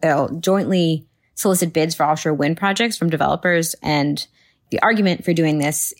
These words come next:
is that it could help cut costs and hopefully procure offshore wind energy at kind of more competitive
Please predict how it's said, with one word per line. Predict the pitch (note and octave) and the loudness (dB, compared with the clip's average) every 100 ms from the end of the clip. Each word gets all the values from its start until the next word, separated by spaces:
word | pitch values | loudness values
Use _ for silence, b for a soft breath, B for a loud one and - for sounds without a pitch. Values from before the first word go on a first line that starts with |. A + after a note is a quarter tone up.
| - | -4
is | D#3 D3+ | -2 0
that | D3 - - | -2 -2 -4
it | - | -4
could | D#3 C#3 | -2 0
help | D#3 D3 - _ _ | 0 -2 -4 _ _
cut | - - | -6 -4
costs | - B3+ A#3 A3 | 0 2 2 2
and | E3 | 2
hopefully | E3+ D3+ - D#3 D3 - _ | 2 2 -2 0 0 -4 _
procure | - D#3+ D#3+ - E3+ D#3 D3 D3+ b b b b _ _ | -4 -2 -2 -4 0 2 2 0 b b b b _ _
offshore | D#3 D#3+ - D#3+ D3+ | 0 0 0 0 2
wind | D3+ D3+ | 0 0
energy | D3 D3 D#3 D3 | 0 -2 -2 0
at | C#3+ - - | 0 -4 -6
kind | E3 D#3 | -2 -2
of | D#3 | 0
more | D#3+ D3+ | 2 2
competitive | - D#3+ D3+ D3 D3 D3+ D3 - | 0 -2 -2 0 0 -2 -6 -14